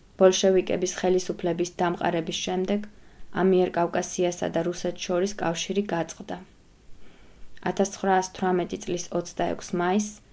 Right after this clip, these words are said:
საქართველოს მთავრობამ დამოუკიდებლობა გამოაცხადა. საქართველომ როგორც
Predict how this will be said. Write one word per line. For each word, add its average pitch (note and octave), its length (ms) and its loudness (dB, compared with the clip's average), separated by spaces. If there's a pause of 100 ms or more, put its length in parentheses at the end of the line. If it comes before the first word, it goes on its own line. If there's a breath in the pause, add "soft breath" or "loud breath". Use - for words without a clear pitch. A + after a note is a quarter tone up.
(460 soft breath)
საქართველოს G#3+ 640 4
მთავრობამ F#3 560 2
დამოუკიდებლობა E3+ 920 0
გამოაცხადა. E3 840 -6 (2000 soft breath)
საქართველომ A3+ 640 2
როგორც G3 300 6